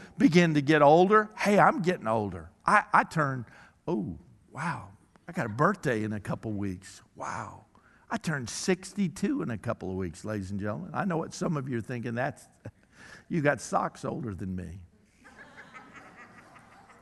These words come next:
Somebody will say to me, somebody will say to me, "I'm thirty-four," and I'll just <laughs> kinda shake my head. Wow.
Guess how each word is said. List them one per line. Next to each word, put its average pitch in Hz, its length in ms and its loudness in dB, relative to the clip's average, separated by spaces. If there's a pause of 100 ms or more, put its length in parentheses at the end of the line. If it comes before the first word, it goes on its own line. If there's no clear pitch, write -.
(300)
Somebody 196 380 8
will 170 80 6
say 196 260 8
to 175 100 2
me, 180 340 2 (280)
somebody 185 340 6
will 165 120 8
say 180 240 6
to 160 60 2
me, 156 160 0
"I'm 160 220 6
thirty-four," 165 840 4
and 131 100 2
I'll 135 140 6
just 127 280 -2
<laughs> - 120 -8
kinda 123 160 -2
shake 123 300 0
my 113 160 2
head. 101 300 -2
Wow. 85 500 -4